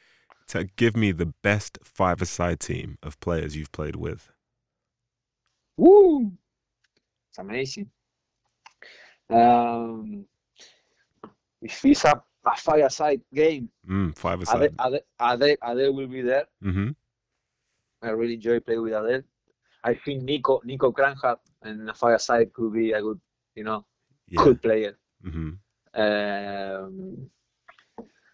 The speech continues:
Speaker 2: ah, can play. Oof.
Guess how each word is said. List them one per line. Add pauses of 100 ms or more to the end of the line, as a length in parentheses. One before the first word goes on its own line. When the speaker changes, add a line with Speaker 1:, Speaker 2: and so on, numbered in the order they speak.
(560)
Speaker 2:
ah, (340)
can
play. (1700)
Oof.